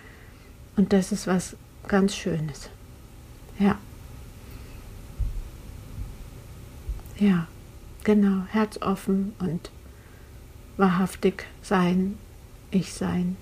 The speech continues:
Das gehört jetzt zu meiner Arbeit dazu und das ist wunderschön. Okay, ihr Lieben, ich hoffe, ihr habt auch solche Momente oder wenn ihr sie, wenn ihr sie noch sucht oder euch sucht, dann hoffe ich, dass ihr Menschen findet und Werkzeuge,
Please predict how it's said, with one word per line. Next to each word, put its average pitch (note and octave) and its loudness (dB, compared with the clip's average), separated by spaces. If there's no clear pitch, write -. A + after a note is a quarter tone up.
Das A#3 0
gehört G3 2
jetzt G#3 -2
zu A3 0
meiner G3+ 4
Arbeit G3+ -4
dazu G#3 2
und F#3+ 2
das F#3+ -6
ist - -8
wunderschön. F#3 -2
Okay, A#3+ 8
ihr G#3 8
Lieben, G#3 8
ich - -2
hoffe, A3+ 6
ihr G3+ 6
habt - -2
auch G#3 4
solche G3 4
Momente G3 6
oder F#3 0
wenn G3+ 10
ihr G3 6
sie, G3 10
wenn G3+ 6
ihr G3+ 8
sie G3+ 6
noch G3 6
sucht A#3 4
oder G3 2
euch A3 6
sucht, G3+ 8
dann F#3+ 4
hoffe G#3 2
ich, G3 0
dass - 0
ihr F#3 2
Menschen G3 2
findet F#3+ 2
und F3+ 0
Werkzeuge, F3 0